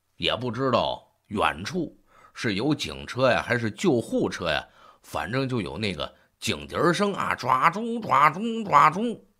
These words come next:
李记一听来了底气了，突然就开始反抗。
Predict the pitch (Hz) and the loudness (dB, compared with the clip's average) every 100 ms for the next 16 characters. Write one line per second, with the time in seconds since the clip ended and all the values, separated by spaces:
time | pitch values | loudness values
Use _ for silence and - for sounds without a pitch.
0 | _ _ _ _ _ _ _ _ - 113 | _ _ _ _ _ _ _ _ -2 0
1 | 143 175 180 165 - 196 190 127 147 139 | 0 -4 -2 -2 -2 -2 4 4 6 2
2 | 95 78 78 135 92 85 - - - - | -2 -8 -4 -2 -2 -6 -14 -20 -8 2
3 | 339 302 208 185 190 135 180 156 185 190 | 4 6 8 6 6 -2 -2 -2 -4 -4
4 | - 82 170 - | -6 -6 -8 -10